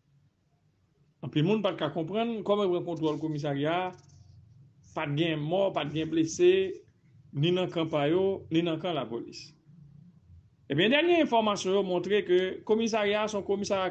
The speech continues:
ki an flanban nèf, li fèk fin konstwi, yo pot ko deplwaye polisye ladan.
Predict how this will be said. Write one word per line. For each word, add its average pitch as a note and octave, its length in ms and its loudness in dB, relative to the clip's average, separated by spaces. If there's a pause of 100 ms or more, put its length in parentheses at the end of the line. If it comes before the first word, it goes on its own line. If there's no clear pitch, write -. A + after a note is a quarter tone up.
ki F3+ 180 -2
an F3+ 140 -4
flanban F3 400 -2
nèf, G#3 320 -2
li D#3+ 160 -6 (240)
fèk A3 320 -4
fin E3+ 240 -6
konstwi, G3 540 -6 (720)
yo F3+ 100 6
pot G#3 220 2
ko G3 160 2
deplwaye F3+ 500 4
polisye D#3+ 460 -2
ladan. - 320 -8